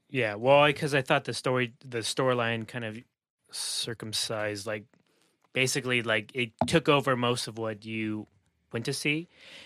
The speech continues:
And when you saw the first Godzilla, like, he was this slow thing, and then whenever he did make a drastic move, it was like, wow. The whole theater erupted.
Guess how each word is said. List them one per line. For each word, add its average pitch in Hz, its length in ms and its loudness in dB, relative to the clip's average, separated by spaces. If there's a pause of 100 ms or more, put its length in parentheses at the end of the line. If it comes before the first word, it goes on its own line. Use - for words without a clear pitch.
(160)
And 127 140 2
when 147 120 4
you 147 60 0
saw 170 180 4
the 135 100 0
first 147 460 0
Godzilla, 127 600 0 (600)
like, 127 180 2
he 151 100 0
was 143 120 0
this 143 160 -2
slow 139 800 2 (280)
thing, 135 340 0
and 127 140 0
then 120 100 2
whenever 131 260 2
he 147 140 0
did 127 280 -2
make 120 160 -2
a 123 40 -4
drastic 113 520 -4
move, 107 440 0 (360)
it 113 40 -10
was 110 120 -4
like, 101 140 -6 (140)
wow. 98 500 -6 (480)
The 117 60 -4
whole 131 200 2
theater 117 360 2
erupted. 113 680 -2